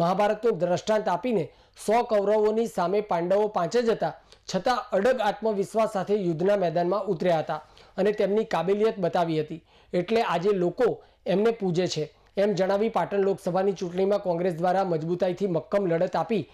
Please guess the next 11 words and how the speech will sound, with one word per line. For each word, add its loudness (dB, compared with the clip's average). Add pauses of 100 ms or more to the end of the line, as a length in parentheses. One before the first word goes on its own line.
(280)
માત્ર 0 (120)
ત્રીસ -2 (120)
હજારની 0
પાતળી -2
સરસાઈથી -2
તેમનો 2
પરાજય 2
થયો 2
હોવાનું 0
જણાવી, 0
આગામી -2